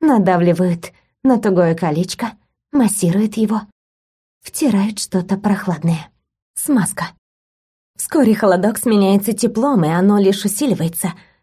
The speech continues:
когда его палец проникает внутрь. Не глубоко и один. Но всё равно я не могу сдержать стона и напрягаюсь. Я не понимаю, что чувствую.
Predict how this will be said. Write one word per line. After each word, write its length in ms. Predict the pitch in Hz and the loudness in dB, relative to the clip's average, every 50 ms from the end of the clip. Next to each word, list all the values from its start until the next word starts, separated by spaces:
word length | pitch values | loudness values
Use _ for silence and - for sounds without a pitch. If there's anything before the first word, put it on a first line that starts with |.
| _ | _
когда 280 | - - 294 208 196 190 | -4 -2 0 2 4 4
его 380 | 185 185 175 196 185 170 165 | 4 4 4 2 2 2 0
палец 400 | 170 170 202 208 214 240 - - | 0 0 0 0 0 -2 -4 -4
проникает 580 | - 294 262 220 190 175 170 - 180 170 170 - | 0 2 2 4 2 2 2 0 0 0 0 0
внутрь. 380 | - 165 151 143 - - - - _ _ _ _ _ _ _ _ _ _ _ _ _ _ _ - | -2 -2 -2 -2 -6 -12 -16 -16 _ _ _ _ _ _ _ _ _ _ _ _ _ _ _ 2
Не 240 | 285 240 208 185 | 4 4 4 4
глубоко 720 | 180 170 175 175 175 170 185 185 175 - - 208 233 247 240 - _ _ _ _ _ _ _ _ - | 4 2 2 0 0 0 -2 -2 -4 -4 -2 -2 -2 -2 -4 -6 _ _ _ _ _ _ _ _ -2
и 100 | - 226 | 0 0
один. 460 | 196 175 185 175 214 220 180 160 - - _ _ _ _ _ _ _ _ _ _ _ _ _ - | 0 0 0 0 0 0 0 0 -4 -12 _ _ _ _ _ _ _ _ _ _ _ _ _ -2
Но 200 | 359 330 285 247 | 0 2 2 2
всё 180 | - - 262 | 2 2 2
равно 320 | 226 214 208 180 196 233 254 | 2 2 2 2 2 2 2
я 140 | 220 175 151 | 2 2 2
не 100 | 170 180 | 2 2
могу 300 | 185 185 180 170 202 208 | 2 0 0 2 0 0
сдержать 640 | - - - 185 185 185 190 170 190 190 180 - | 0 2 2 2 2 2 0 0 -2 -2 -2 -4
стона 600 | - - - - 180 170 175 196 208 202 202 - - _ _ _ _ _ _ _ _ _ _ _ _ | -8 -6 -4 -2 0 0 2 0 0 -2 -6 -12 -20 _ _ _ _ _ _ _ _ _ _ _ _
и 120 | - 277 226 | 2 4 4
напрягаюсь. 760 | 208 180 175 - 170 165 156 147 139 139 147 - - - - _ _ _ _ _ _ _ _ _ _ _ _ _ | 4 4 2 0 0 0 -2 -4 -6 -8 -10 -10 -10 -12 -14 _ _ _ _ _ _ _ _ _ _ _ _ _
Я 240 | _ - 277 240 208 | _ -2 0 2 4
не 160 | 196 196 202 | 6 4 4
понимаю, 480 | 202 202 226 226 240 254 294 285 190 165 | 2 0 -2 -2 -2 0 0 0 0 -2
что 180 | - - 190 180 | -2 -4 -6 -6
чувствую. 520 | - - 175 - - 170 170 165 156 - | -6 -6 -8 -6 -6 -6 -8 -8 -8 -12